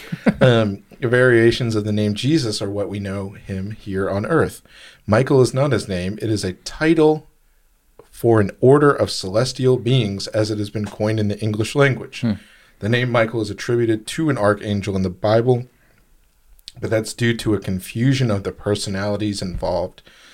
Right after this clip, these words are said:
Speaker 2: So again, that's a very,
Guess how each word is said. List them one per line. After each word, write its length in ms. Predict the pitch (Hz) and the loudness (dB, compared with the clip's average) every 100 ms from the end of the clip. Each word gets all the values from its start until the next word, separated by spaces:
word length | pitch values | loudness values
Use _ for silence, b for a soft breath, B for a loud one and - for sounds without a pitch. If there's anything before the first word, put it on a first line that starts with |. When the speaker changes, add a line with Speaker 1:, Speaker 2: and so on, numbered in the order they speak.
| b b b | b b b
Speaker 2:
So 160 | - 104 | -4 -2
again, 500 | 98 113 98 90 - _ | 0 0 0 -4 -12 _
that's 240 | - 113 113 | -8 -6 -6
a 60 | |
very, 960 | 101 120 135 151 156 156 151 151 147 | -6 -2 2 4 4 2 0 -2 -4